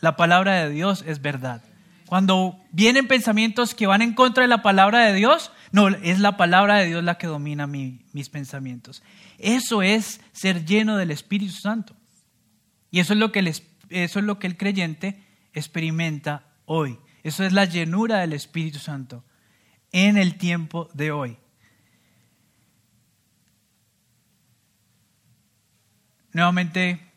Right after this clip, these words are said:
este imperativo nos lleva a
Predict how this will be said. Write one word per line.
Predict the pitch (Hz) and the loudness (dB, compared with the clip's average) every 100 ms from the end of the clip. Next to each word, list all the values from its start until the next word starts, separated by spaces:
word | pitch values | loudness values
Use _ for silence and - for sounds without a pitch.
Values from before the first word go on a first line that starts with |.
| _ _ _ _ _ _ _ _ - | _ _ _ _ _ _ _ _ -14
este | 143 - 165 160 | -12 -8 -8 -6
imperativo | 160 147 156 135 131 - 185 147 135 | -8 -8 -8 -8 -8 -4 -2 -2 -6
nos | 135 131 | -10 -10
lleva | 131 131 139 135 | -8 -8 -8 -10
a | 139 131 139 151 | -10 -8 -8 -10